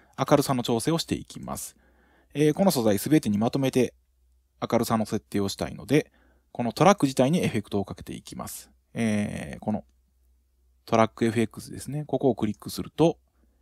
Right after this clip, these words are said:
えー、エフェクトがいっぱい出てくるんですが、その中から、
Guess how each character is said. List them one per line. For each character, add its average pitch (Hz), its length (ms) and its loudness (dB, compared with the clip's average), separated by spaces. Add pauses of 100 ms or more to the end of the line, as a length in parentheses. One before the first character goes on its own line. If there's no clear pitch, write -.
(680)
え - 520 -10
ー、 - 80 0
エ - 20 4
フ 107 60 0
ェ - 20 -6
ク - 80 -12
ト 104 80 -2
が - 160 -6 (140)
い - 60 -12
っ - 60 -14
ぱ 90 120 -2
い 95 40 -4
出 95 80 -2
て - 60 -14
く - 120 -10
る 87 80 -8
ん - 100 -14
で - 100 -12
す - 240 -16
が、 - 220 2 (280)
そ - 140 -6
の 127 100 -2
中 98 220 -2
か 139 160 -8
ら、 - 140 -10